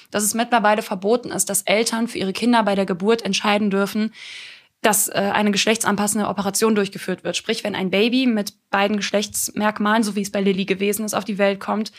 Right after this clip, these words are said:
haben Eltern ganz lange entscheiden dürfen, „Mach mal eins davon weg.“ Und heutzutage werden, also heutzutage, jetzt, das ist ein sehr, sehr neuer Beschluss, ist es so, dass Eltern das nicht mehr entscheiden dürfen, es sei denn, es geht um Leibeswohl und um,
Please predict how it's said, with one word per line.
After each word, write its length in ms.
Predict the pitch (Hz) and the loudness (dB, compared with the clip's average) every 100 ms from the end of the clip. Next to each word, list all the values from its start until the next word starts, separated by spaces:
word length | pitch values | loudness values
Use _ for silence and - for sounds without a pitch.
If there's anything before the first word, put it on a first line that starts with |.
| - - - - | -18 -20 -12 0
haben 240 | 220 233 | 2 4
Eltern 280 | 208 226 226 | 2 2 0
ganz 160 | 214 | 0
lange 180 | - 214 | 0 -2
entscheiden 340 | 208 214 208 208 | 0 0 0 0
dürfen, 460 | 208 208 208 - _ _ | -2 -4 -8 -10 _ _
„Mach 160 | - 214 | -6 -2
mal 120 | 214 | 0
eins 180 | 214 202 | 0 -2
davon 220 | 196 208 | -4 -4
weg.“ 240 | 214 208 - _ _ _ | -4 -6 -12 _ _ _
Und 300 | 202 202 190 | -2 -2 0
heutzutage 720 | 190 214 226 - - 220 208 | 2 2 2 -2 -2 -2 -2
werden, 260 | 208 214 208 | 2 2 2
also 240 | 202 185 | -2 -2
heutzutage, 580 | 175 226 226 202 190 180 - | 2 2 2 -2 -4 -6 0
jetzt, 400 | 196 185 - - | 2 2 -2 -6
das 140 | - | -6
ist 160 | 185 - _ - | -8 -10 _ -4
ein 100 | 196 | -2
sehr, 220 | 185 240 | 2 2
sehr 100 | 226 | 4
neuer 220 | 214 220 | 2 2
Beschluss, 380 | 196 185 196 202 - - - - _ | 2 -2 -4 -6 -8 -18 -20 -20 _
ist 220 | - 233 | 0 0
es 120 | 226 - | 0 2
so, 280 | 202 208 208 - _ | 2 2 -2 -12 _
dass 160 | 196 - | -2 2
Eltern 300 | 196 208 202 | 0 2 0
das 120 | 196 | 0
nicht 180 | 202 202 | -2 -2
mehr 100 | 185 | -4
entscheiden 340 | 185 185 185 | -2 -2 -2
dürfen, 220 | 180 190 | -4 -6
es 120 | 185 | -2
sei 220 | 196 196 202 | 2 2 2
denn, 200 | 208 196 | -2 -4
es 200 | 185 - | -6 -2
geht 340 | 190 196 - | 0 0 -2
um 140 | - 190 | -2 2
Leibeswohl 760 | 185 185 175 - 180 175 175 - | 4 2 0 -6 -2 -2 -2 -4
und 360 | - 185 175 - | -4 -2 -2 -4
um, 320 | 180 175 175 | -4 -4 -8